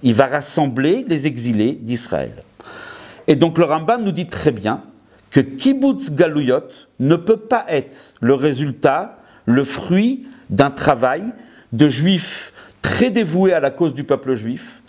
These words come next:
d'un État, ou peu importe. Kibbutz Galouyot, c'est uniquement l'œuvre du Melech HaMashiach. C'est ce que dit le Rambam. C'est le Melech HaMashiach qui va opérer le Kibbutz Galouyot. Si on peut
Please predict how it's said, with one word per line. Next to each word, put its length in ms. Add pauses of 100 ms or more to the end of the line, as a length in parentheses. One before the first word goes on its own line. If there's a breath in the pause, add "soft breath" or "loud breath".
(420 loud breath)
d'un 280
État, 540
ou 80
peu 220
importe. 680 (1300 loud breath)
Kibbutz 400
Galouyot, 500 (220)
c'est 380
uniquement 540
l'œuvre 580 (300)
du 140
Melech 440 (260)
HaMashiach. 480
C'est 140
ce 60
que 80
dit 160
le 80
Rambam. 440 (1600 loud breath)
C'est 320
le 160
Melech 340
HaMashiach 560
qui 120
va 160
opérer 640
le 160
Kibbutz 480
Galouyot. 400 (140)
Si 340
on 140
peut 420